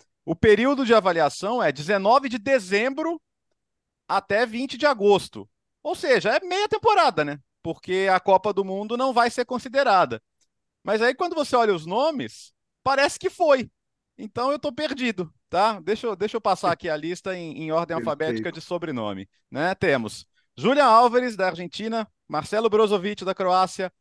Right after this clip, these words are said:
Speaker 1: Kevin De Bruyne, da Bélgica, Ilkay Gundogan, da Alemanha, Erling Haaland, da Noruega, Rodri, da Espanha,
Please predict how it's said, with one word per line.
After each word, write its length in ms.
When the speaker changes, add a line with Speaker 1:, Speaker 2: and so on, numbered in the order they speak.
Speaker 1:
Kevin 300
De 80
Bruyne, 320
da 100
Bélgica, 580
Ilkay 400
Gundogan, 520
da 100
Alemanha, 580
Erling 300
Haaland, 340
da 80
Noruega, 600
Rodri, 440
da 160
Espanha, 520